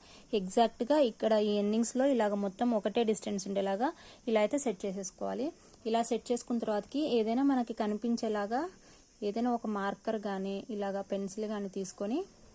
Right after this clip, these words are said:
ఈ డిజైన్ మొత్తం ఇలా మనం ట్రేస్ చేసుకోవాలండి. So, ఇలా చూపిస్తున్న విధంగా కనిపించేలాగా ట్రేస్ చేసుకోవాలి. మీరు ట్రేస్ చేసుకునేటప్పుడు కూడా హోల్ శారీ ఒకేసారి కాకుండా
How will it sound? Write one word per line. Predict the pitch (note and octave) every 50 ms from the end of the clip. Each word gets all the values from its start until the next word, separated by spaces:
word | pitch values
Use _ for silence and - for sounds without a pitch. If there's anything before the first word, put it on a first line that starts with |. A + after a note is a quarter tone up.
| - - - - - - - - - - - - -
ఈ | - A3+ A3 G#3+ G3
డిజైన్ | A3 G#3 F#3 A#3+ A#3 A#3 A#3+ B3 A3+ A3
మొత్తం | G3+ - - B3 D4 F4+ F#4 - A#3
ఇలా | A3+ A#3 B3 B3+
మనం | C4+ C#4+ C4+ -
ట్రేస్ | A#3+ G#3+ G#3 - - -
చేసుకోవాలండి. | G3 F#3 - - - G3 F#3+ F#3+ F#3+ F#3 G3 A#3 D4+ F4+ F#4+ - - - - - - - - - - _ - - - - - - - - _ - _ _ _ - - - - - - - - - - - - - - _ _ - - -
So, | - B3+
ఇలా | A#3+ A3+ G#3+
చూపిస్తున్న | G#3 - - G#3 - - G#3+ - - A3+ G#3+
విధంగా | A3 A3 A3+ A3 A#3 C4+
కనిపించేలాగా | - C#4 B3 A#3 A3+ B3+ A#3 - - A#3+ A#3 A#3 C4
ట్రేస్ | B3+ - A#3+ A3+ G#3+ - -
చేసుకోవాలి. | A#3 G#3 - - - G#3 G3+ G#3 C4
మీరు | D#4 D#4+ C#4+
ట్రేస్ | - - B3 A#3+ A#3 - -
చేసుకునేటప్పుడు | C4 B3+ - - B3+ A#3+ A#3+ A3 - A3+
కూడా | A#3 B3+ C#4+
హోల్ | C4 C4+ B3 A#3+ A#3+ A#3
శారీ | - B3+ B3 B3+
ఒకేసారి | B3+ A3+ A3 G#3+ A#3 A3+ A#3 - A#3+ A3 A3
కాకుండా | - G#3+ G3+ G3+ - G#3+ G#3 A3 C#4 F#4